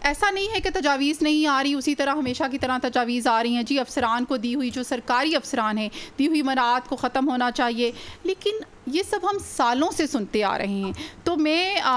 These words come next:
आरिफ चौधरी माहिर कानून जो हमारे साथ मौजूद हैं, उनसे मैं ये सवाल करूँगी कि हुक्मरानों की अयाशियाँ तो वैसे ही बरकरार हैं, तो आखिर अवाम जाए तो कहाँ जाए? क्या कहेंगे आप इस सारे मौजू पे?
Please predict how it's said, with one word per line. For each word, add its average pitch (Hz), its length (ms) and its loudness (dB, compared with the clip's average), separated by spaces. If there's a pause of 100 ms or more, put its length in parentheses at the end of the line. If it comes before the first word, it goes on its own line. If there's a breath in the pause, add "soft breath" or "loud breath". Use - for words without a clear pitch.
(220)
आरिफ 269 280 0
चौधरी 285 280 -2
माहिर 254 300 0
कानून 262 380 -2
जो 294 120 0
हमारे 233 240 -2
साथ 233 260 0
मौजूद 240 340 0
हैं, 294 80 2
उनसे 294 280 2
मैं 320 120 2
ये 359 80 0
सवाल 240 360 0
करूँगी 269 460 0 (340 loud breath)
कि 370 160 2 (360)
हुक्मरानों 277 580 2
की 440 140 0
अयाशियाँ 359 680 0
तो 427 360 2
वैसे 269 280 0
ही 381 160 2
बरकरार 226 560 2
हैं, 226 180 -2 (340 loud breath)
तो - 60 -2
आखिर 381 260 2
अवाम 294 400 2
जाए 269 300 2
तो 320 160 -4
कहाँ 294 280 0
जाए? - 240 -4 (920)
क्या 349 160 0
कहेंगे 226 380 -2
आप 196 200 0
इस 202 160 -8
सारे 190 460 -2 (280)
मौजू 190 260 -8
पे? - 140 -12